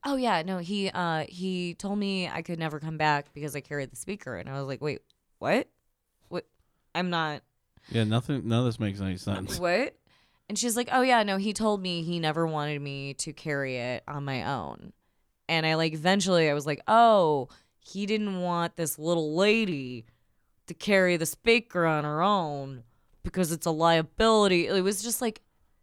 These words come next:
Speaker 1: she is perfectly capable of carrying the speaker. It's not that heavy.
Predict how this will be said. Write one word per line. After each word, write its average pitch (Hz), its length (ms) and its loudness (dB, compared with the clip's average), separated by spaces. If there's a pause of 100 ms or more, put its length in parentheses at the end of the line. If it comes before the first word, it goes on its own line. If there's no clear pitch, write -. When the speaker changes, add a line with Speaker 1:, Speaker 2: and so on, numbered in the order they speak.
(200)
Speaker 1:
she 254 440 0
is 220 460 2
perfectly 214 580 -6
capable 143 880 -4
of 143 100 -10
carrying 151 520 -2
the 233 60 0
speaker. 127 640 -6 (200)
It's - 160 -10
not 147 280 -4
that 226 240 2
heavy. 123 500 -2